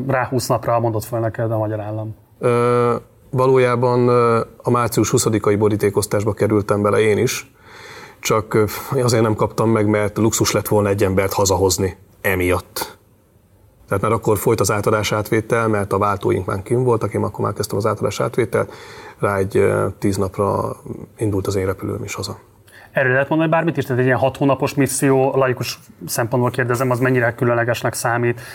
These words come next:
Speaker 1: Ez az időtartam hosszú, rövid, egyáltalán milyen típusú tevékenységben vettél részt?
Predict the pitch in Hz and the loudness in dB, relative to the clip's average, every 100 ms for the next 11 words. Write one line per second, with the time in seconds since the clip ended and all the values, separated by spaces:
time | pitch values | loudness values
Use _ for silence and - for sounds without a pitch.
0 | - 131 117 127 131 127 120 - 120 123 | -6 -2 0 2 2 2 -2 0 0 0
1 | 117 131 - - 127 123 127 131 123 123 | 0 -2 -2 -2 0 2 2 4 2 2
2 | 123 123 - 123 139 120 123 131 - 117 | 0 0 0 2 2 0 -2 -2 0 0
3 | 110 - - 113 113 110 - 113 110 107 | 0 -10 -4 -2 0 -2 -2 -2 0 -2
4 | 117 113 113 - - | -2 -4 -4 -8 -16